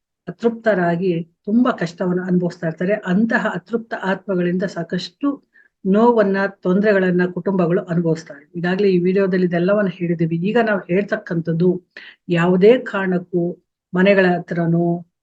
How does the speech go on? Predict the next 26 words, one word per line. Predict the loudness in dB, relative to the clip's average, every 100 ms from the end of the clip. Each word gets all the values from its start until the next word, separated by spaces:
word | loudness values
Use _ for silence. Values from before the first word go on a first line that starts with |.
| _ _
ಅಕ್ಕಪಕ್ಕದಲ್ಲಿ, | -4 0 0 -2 0 2 2 2 0 0 -2 -6
ಕಾಂಪೌಂಡ್ | -6 0 2 4 4
ಒಳಗಡೆ | 6 4 4 2 0 -2
ಅಥವಾ | -6 -4 0 0
ಹೊಲ | 0 2 2
ಗದ್ದೆಗಳಲ್ಲಿ | 2 0 2 2 2 0
ಪಿತೃಗಳ | -2 -6 -4 0 2 4
ಒಂದು | 2 -2 0 -2 -2 -2
ಅಂತಿಮ | 2 2 2
ಕಾರ್ಯಗಳನ್ನ | 0 0 2 2 0 0
ಮಾಡ್ಬಾರ್ದು. | 0 0 -2 -4 -8 -2
ಉಳೋದು | 6 8 8 6
ಮಾಡ್ತಾರಲ್ವಾ, | 4 2 -2 -2 0 2
ಅಂಥದ್ದು | 0 0 0
ಮಾಡ್ಬಾರ್ದು. | 2 2 0 -2
ಅದಕ್ಕೆ | -2 2 4
ಅಂತ | 4 4
ಜಾಗ | 2 2 4
ಮೀಸಲಾಗಿರ್ತಾರಲ್ವಾ, | 4 2 0 -2 -2 -4 -2 0 -2
ಅಂತ | 0 0 0
ಕಡೆನೇ | 0 0 -2 -2
ಇಡ್ಬೇಕಾಗುತ್ತೆ. | 0 0 2 0 2 2
ಯಾವುದೇ | 2 2 4
ರೀತಿಯ | 4 2
ಮೋಹವನ್ನ | 2 4 4 4 4 4
ಇಟ್ಕೊಳ್ಬಾರ್ದು. | 4 0 -4 -4 -2 -2 -6 -16